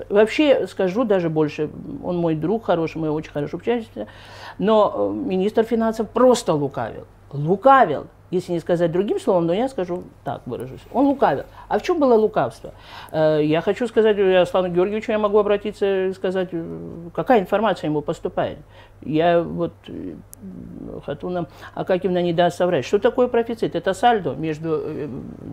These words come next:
доходом и расходом плюс, должен быть плюс. Вот что такое профицит.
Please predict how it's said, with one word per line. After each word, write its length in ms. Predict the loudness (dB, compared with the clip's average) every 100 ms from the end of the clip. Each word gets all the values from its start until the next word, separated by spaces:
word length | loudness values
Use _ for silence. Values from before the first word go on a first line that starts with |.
| -4
доходом 440 | 4 6 6 6
и 20 |
расходом 480 | 4 2 0 0 0
плюс, 340 | 2 2 2
должен 320 | 2 4 4 2
быть 140 | -4
плюс. 240 | 0 0 0
Вот 200 | 0 0
что 120 | -2
такое 280 | -4 -4 -4
профицит. 500 | -6 -8 -10 -16